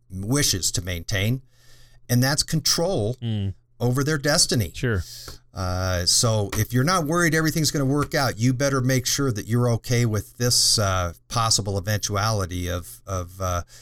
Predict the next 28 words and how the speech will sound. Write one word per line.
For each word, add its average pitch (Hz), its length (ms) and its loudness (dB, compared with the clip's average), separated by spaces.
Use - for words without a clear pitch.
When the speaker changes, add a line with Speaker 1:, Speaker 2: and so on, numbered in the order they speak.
Speaker 1:
outliving 107 480 0
your 101 120 0
money 101 360 0
and, 87 320 -6
and, 87 420 -6
uh, 87 300 -2
losing 107 360 2
control 101 440 -2
over 95 180 -2
your 95 160 -2
own 95 140 -2
destiny. 90 560 -2
Uh, 85 140 -6
become 104 420 -2
a 95 100 -2
ward 101 500 -2
of 95 160 -2
the 85 100 -6
state 123 600 2
or, 95 440 -2
uh, 85 640 -2
move 107 260 2
in 107 160 0
with 104 160 -2
a 85 60 -10
family 110 440 0
member, 104 340 -2
whatever. 101 600 0